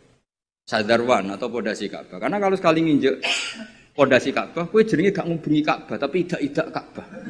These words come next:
Jenenge muteri Ka'bah ya semuanya kamu puteri. Lah nek kowe ning dhuwur jenenge idak-idak.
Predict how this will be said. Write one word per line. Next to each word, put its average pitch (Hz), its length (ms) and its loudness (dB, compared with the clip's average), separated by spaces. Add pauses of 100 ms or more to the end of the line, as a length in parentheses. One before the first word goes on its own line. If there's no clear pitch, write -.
(2000)
Jenenge 165 240 6
muteri 180 480 0
Ka'bah 254 320 6
ya 226 80 8
semuanya 180 480 4
kamu 202 320 2
puteri. 185 400 0
Lah 143 80 6
nek 175 160 0
kowe 202 80 6
ning 196 160 6
dhuwur 220 320 6
jenenge 190 320 0
idak-idak. 151 440 -4